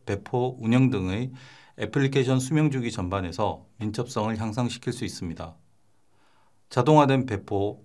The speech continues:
확장, 모니터링 및 로깅을 쉽게 구현할 수 있으므로 운영 부담을 줄이고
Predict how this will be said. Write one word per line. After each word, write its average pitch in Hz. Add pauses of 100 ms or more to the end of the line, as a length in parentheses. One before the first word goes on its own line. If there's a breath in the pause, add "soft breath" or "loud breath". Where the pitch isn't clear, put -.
확장, 92 (140)
모니터링 113
및 104 (420 loud breath)
로깅을 113
쉽게 -
구현할 120
수 127
있으므로 98
운영 113
부담을 107
줄이고 107